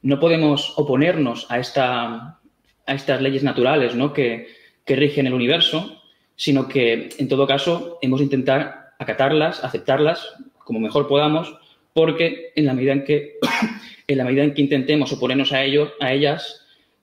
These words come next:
pues, mm, no conseguiremos nada pro-, productivo, porque ellas, de-, después de todo, eh, son las que rigen, ¿no?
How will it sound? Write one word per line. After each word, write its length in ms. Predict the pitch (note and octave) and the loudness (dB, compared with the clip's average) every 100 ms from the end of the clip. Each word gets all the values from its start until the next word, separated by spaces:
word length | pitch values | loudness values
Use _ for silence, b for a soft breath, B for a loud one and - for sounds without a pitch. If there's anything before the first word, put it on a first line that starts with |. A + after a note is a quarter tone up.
| _ | _
pues, 340 | C#3 B2+ - | 2 2 0
mm, 340 | C#3 A#2+ A#2 A2+ | -2 0 0 0
no 100 | C3+ | 0
conseguiremos 560 | C#3+ C3+ B2+ A#2+ A2+ | 0 0 -2 -2 -2
nada 540 | B2 A2+ G#2 A#2 C3+ C#3+ | -2 -2 -2 -8 -16 -8
pro-, 300 | A#2+ A2 - | -6 -6 -6
productivo, 400 | A2+ G#2+ C#3 B2 | -6 -2 0 0
porque 240 | A#2 A#2 | 0 -2
ellas, 180 | A#2 B2+ | 0 0
de-, 120 | B2 | -2
después 340 | A#2+ A#2 B2 A#2+ | -4 -4 -2 0
de 20 | |
todo, 400 | B2 C3 C#3+ b b b b - | 0 0 -2 b b b b -4
eh, 580 | A#2 A2+ G#2+ G2+ G2+ C#2 | 0 0 0 -4 -8 -6
son 160 | - B2 | -4 -2
las 100 | - | -2
que 100 | A#2 | 0
rigen, 360 | C3 - G#2 B2+ | 0 -2 -14 -8
¿no? 240 | B2 D#3+ | -6 -8